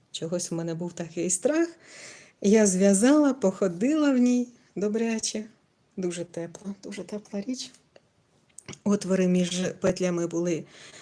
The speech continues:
е, прям вони видні були, їх було помітно, але, е, друзі, це настільки виправдана річ, реально тепло.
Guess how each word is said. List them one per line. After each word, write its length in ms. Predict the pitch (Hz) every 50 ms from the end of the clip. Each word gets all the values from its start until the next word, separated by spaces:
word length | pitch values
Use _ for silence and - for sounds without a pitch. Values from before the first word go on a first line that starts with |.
| - - - -
е, 440 | 185 185 160 - - - - - - - - 190 190 -
прям 380 | 190 185 165 170 175 170 170
вони 280 | 165 175 190 190 185 185
видні 460 | 165 160 175 214 208 165 170 196 185
були, 300 | 175 180 170 165 170 170
їх 200 | 170 170 175 -
було 300 | - - - - 151 - - - - - - - - - _ -
помітно, 640 | - 196 196 214 233 247 240 - 214 208 180 - -
але, 400 | - 196 190 185 190 196 170 - - _ _ _ _ _ _ _ _ _ _ _ _ -
е, 240 | 220 214 214 208 208 - - 277 339 302
друзі, 520 | 254 226 240 233 233 214 214 226 - 254 254 - - - - - - - - _ _
це 140 | - - 233
настільки 480 | 220 226 247 - - 247 - - 226 220 208 196 185
виправдана 680 | 185 196 254 262 - 220 202 196 170 202 208 208 196 196
річ, 380 | 202 247 285 - - - - - - _ _ _ _ _ _ _ _ _ _ _
реально 380 | - 190 202 214 220 214 202 185
тепло. 420 | 185 - 233 254 254 - 190 190